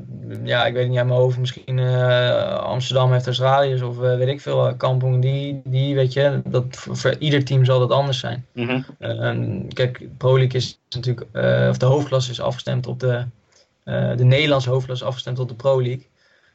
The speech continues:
Speaker 1: Eh, dus daar is gekeken naar alle Nederlandse spelers.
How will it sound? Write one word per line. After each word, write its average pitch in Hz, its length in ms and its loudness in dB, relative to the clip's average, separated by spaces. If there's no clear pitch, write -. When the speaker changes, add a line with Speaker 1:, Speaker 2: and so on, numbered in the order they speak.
Speaker 1:
Eh, 123 220 -4
dus 127 140 -2
daar 123 180 2
is 127 120 -2
gekeken 127 400 -4
naar 120 100 -2
alle 127 180 2
Nederlandse 131 440 0
spelers. 123 600 -6